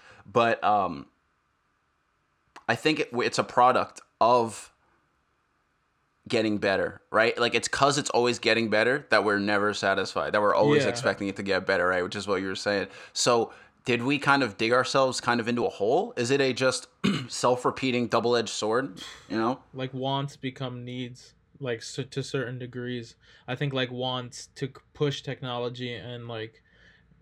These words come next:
Speaker 2: get, make these certain things quickly change things to needs, like, I don't know, whatever,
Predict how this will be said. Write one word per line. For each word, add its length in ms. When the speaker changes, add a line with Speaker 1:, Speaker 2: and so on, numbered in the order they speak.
Speaker 2:
get, 260
make 300
these 200
certain 360
things 600
quickly 720
change 480
things 320
to 120
needs, 420
like, 360
I 100
don't 120
know, 140
whatever, 500